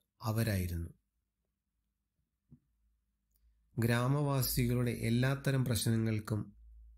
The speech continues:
ജാസോ കുടുംബത്തിന്റെ പക്കൽ പരിഹാരമുണ്ടാകും. അവരുടെ നയതന്ത്ര വൈദഗ്ധ്യം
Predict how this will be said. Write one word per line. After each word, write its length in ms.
ജാസോ 560
കുടുംബത്തിന്റെ 500
പക്കൽ 580
പരിഹാരമുണ്ടാകും. 880
അവരുടെ 360
നയതന്ത്ര 640
വൈദഗ്ധ്യം 760